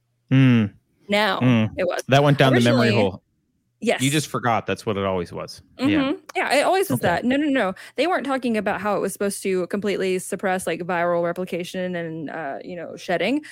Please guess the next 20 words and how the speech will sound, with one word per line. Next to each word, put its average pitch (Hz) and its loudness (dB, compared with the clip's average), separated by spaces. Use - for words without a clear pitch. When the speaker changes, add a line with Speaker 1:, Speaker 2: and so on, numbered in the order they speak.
Speaker 2:
No, 311 0
no. - -2
The 226 0
new 320 4
metric, 214 0
as 202 -2
has 233 -2
become 233 0
with 240 2
everything, 202 0
is 214 0
a 214 2
reduction 233 -2
in 202 -2
hospitalization 214 -2
and 185 -4
death 254 0
rates, 170 -4
which 190 -8
is, 175 -6